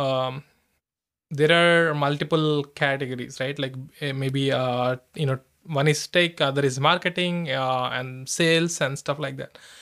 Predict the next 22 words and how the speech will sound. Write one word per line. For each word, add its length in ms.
So 680
how 200
is, 340
uh, 540
if 240
you 80
don't, 540
I 80
mean, 320
not 260
everyone 360
has, 500
you 80
know, 60
expertise 480
in 80
all 160
these 220
three 280
areas, 460
or 160
n-, 480